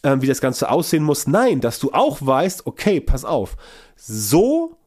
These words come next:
muss mein Content aussehen, damit dieser Content die Zielgruppe überhaupt erst catcht.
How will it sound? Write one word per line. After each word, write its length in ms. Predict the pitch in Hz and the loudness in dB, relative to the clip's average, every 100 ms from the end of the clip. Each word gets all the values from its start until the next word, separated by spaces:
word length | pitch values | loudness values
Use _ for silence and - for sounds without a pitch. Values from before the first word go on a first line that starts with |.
| _ _ | _ _
muss 420 | 135 135 254 - 170 | 0 2 2 0 -2
mein 360 | 170 165 165 | 0 0 -2
Content 520 | - 254 359 180 139 | 0 0 0 -2 -2
aussehen, 520 | 123 120 - 147 175 165 | -2 -2 0 0 0 2
damit 400 | 156 165 294 254 | 2 2 0 2
dieser 300 | 208 180 160 | 2 2 2
Content 580 | - 269 302 170 165 | 0 0 0 0 0
die 140 | 156 143 | -4 -4
Zielgruppe 500 | - 269 269 165 - | 0 0 0 -2 0
überhaupt 440 | 143 147 175 - | 0 2 0 0
erst 220 | 131 - | -4 -4
catcht. 480 | - 175 104 - - | -4 -2 -2 -8 -12